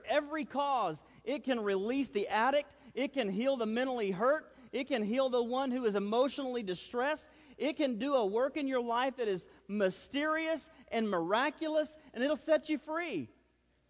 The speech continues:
Because it says that, that there is, there's freedom in truth. If you, if you know the truth, then you'll be free. You'll be free indeed.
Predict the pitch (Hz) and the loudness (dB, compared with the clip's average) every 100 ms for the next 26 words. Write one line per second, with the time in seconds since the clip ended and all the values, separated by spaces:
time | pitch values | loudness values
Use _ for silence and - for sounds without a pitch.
0 | _ _ _ _ _ 277 294 285 269 - | _ _ _ _ _ 0 2 2 0 2
1 | 285 247 254 214 - - 233 277 269 240 | 2 4 0 -2 -10 -10 -8 -2 0 0
2 | 208 233 - - 339 302 247 247 247 302 | 0 -2 -2 -2 0 2 0 -2 -4 -2
3 | 320 226 165 _ _ - 233 262 247 233 | -2 -2 -4 _ _ -10 -4 -2 -2 -2
4 | 233 262 311 330 254 - - 330 277 233 | 2 6 6 6 -2 -4 -4 -2 0 -2
5 | - _ _ _ _ 247 247 233 277 277 | -6 _ _ _ _ 0 2 0 0 0
6 | 247 - 302 302 254 240 269 262 - 269 | -2 -2 0 0 0 0 -2 -4 -4 -4
7 | 269 269 233 - - 247 254 226 294 285 | -2 -2 -4 -10 -2 2 2 2 -2 -2
8 | 214 151 | -2 -2